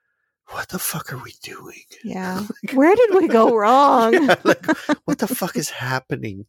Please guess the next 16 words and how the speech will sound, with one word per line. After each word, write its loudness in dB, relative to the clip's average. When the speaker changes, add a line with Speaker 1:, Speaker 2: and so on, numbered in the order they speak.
Speaker 2:
<laughs> -16
I 4
think 2
humans -2
have -4
always 0
been 0
awful. 0
It's -2
just -2
easier 2
to 2
see 0
now. 2
<laughs> -6
Speaker 1:
Yeah. -10